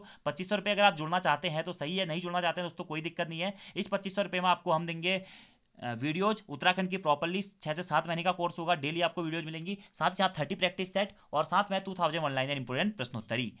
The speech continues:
ठीक है। और इसी के साथ साथ उत-, YouTube की वीडियोज़ तो आप जरूर देख लीजिएगा। छब्बीसवाँ प्रश्न है कि कटेहर के हिंदू राजा खड़क सिंह का महताओं के देश कुमाऊं में भागने का उल्लेख किस ग्रंथ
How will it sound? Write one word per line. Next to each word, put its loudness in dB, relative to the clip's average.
ठीक -2
है। -2
और 2
इसी -6
के 0
साथ 4
साथ 2
उत-, -4
YouTube -2
की -4
वीडियोज़ 0
तो 2
आप 4
जरूर -2
देख -4
लीजिएगा। -4
छब्बीसवाँ 0
प्रश्न -2
है 2
कि -6
कटेहर 2
के -4
हिंदू -2
राजा 6
खड़क 2
सिंह 0
का 8
महताओं 6
के 2
देश 2
कुमाऊं 8
में 4
भागने 0
का 4
उल्लेख 2
किस -6
ग्रंथ 0